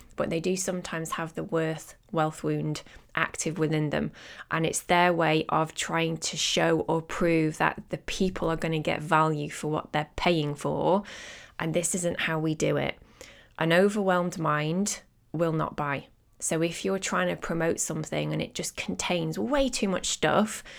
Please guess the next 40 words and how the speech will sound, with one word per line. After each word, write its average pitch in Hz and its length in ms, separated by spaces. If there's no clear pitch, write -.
the - 80
person 214 500
watching, 165 480
reading, 165 540
listening 170 580
will 175 160
already 165 240
check - 320
out 143 300
because 165 300
there's 165 160
just - 280
too - 260
much - 280
in 180 80
it - 120
for 156 220
them. 165 280
If 180 220
you 214 140
take 233 400
at - 80
least 185 260
fifty 190 380
percent 180 400
out 185 320
of 175 120
what 175 160
you 165 140
think - 500
needs 165 360
to - 100
go 160 220
into 160 240
your 160 160
offer, 170 420
at 170 200
least 175 460
fifty 202 360
percent, 202 520